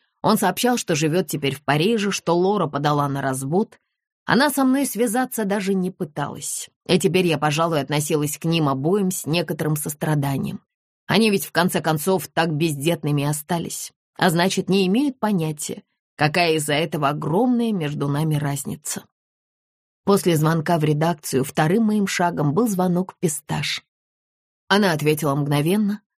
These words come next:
словно караулила у телефона. Ее голос был очень спокойным, хоть и страшно далеким.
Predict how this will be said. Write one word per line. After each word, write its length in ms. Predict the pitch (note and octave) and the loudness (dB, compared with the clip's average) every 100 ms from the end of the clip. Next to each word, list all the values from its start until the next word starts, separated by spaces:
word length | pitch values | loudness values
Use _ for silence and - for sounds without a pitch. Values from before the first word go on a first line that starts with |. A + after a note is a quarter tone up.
| _ - | _ -6
словно 400 | - G3 D#3+ D3 | 0 2 2 0
караулила 540 | D#3 D3+ D#3 D#3 D3 | 2 2 2 2 0
у 100 | C#3 | 0
телефона. 680 | C3+ D3 C#3 - G3 F3+ - _ _ _ _ | -2 -2 -2 0 0 0 -6 _ _ _ _
Ее 280 | E3+ A#3+ B3 | 2 2 2
голос 300 | B3 D4 G#3 | 2 2 0
был 180 | F3 F#3 | 0 0
очень 240 | G3 F#3 | 0 -2
спокойным, 720 | - - D3+ - A3 G3 D3+ | -6 -10 -6 0 2 2 -2
хоть 240 | D3 D3+ | -2 -4
и 40 | D#3 | -4
страшно 540 | - - D#3+ D#3 D#3+ | -6 -2 -2 0 -2
далеким. 540 | D#3 D#3+ D#3 D3 - | 0 0 0 -2 -6